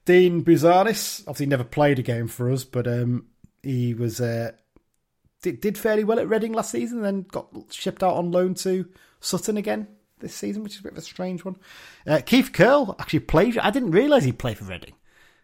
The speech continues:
I knew a few of these clubs he played for, but I never realised he'd had a season at Reading as well in the eighties. Um, Alex Haddo, um, anyone who remembers Alex Haddo, we had him, I think he was at the start of,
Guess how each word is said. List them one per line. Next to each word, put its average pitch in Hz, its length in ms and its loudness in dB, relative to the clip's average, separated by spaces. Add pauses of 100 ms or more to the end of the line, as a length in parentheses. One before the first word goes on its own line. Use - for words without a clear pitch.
(140)
I - 80 -6
knew 277 160 0
a 220 60 -2
few 262 160 -2
of 269 80 -2
these 233 100 -2
clubs 120 160 0
he 110 60 -2
played 196 240 0
for, 127 100 2
but 110 80 0
I 110 60 -2
never 151 240 0
realised 165 300 0
he'd 120 80 -4
had 117 120 -8
a - 20 -10
season 117 340 -6
at 98 40 -12
Reading 156 240 -4
as 107 120 -6
well 143 120 -2
in 117 60 -2
the 113 100 -4
eighties. 123 500 -8 (120)
Um, 139 480 2 (1300)
Alex 160 280 4
Haddo, 160 480 4 (340)
um, 139 640 2 (880)
anyone 135 340 0
who 131 220 4 (400)
remembers 117 220 -2
Alex 123 240 2
Haddo, 120 260 -2
we 127 80 -2
had 123 120 0
him, 123 320 -2 (520)
I - 60 -14
think 233 300 -6
he 254 100 -4
was 160 140 -2
at - 80 -8
the 139 60 -14
start 147 580 -4
of, 120 520 -8